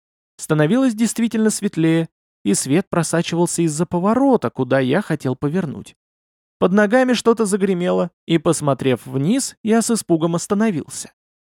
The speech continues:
У моих ног лежал череп, который я случайно задел. Присел и взял в руки костяшку. На меня смотрели пустые глазницы. «Все-таки гробница»,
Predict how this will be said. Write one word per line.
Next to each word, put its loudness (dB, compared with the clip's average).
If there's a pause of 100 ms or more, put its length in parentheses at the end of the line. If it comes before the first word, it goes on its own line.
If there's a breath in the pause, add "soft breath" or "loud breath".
(340)
У 2
моих 2
ног 2
лежал 4
череп, 0
который 2
я 2
случайно -2
задел. -2 (640)
Присел 2 (240)
и 2
взял 4
в 0
руки 2
костяшку. -2 (400)
На 2
меня 0
смотрели 0
пустые -2
глазницы. 0 (580)
«Все-таки 2
гробница», 2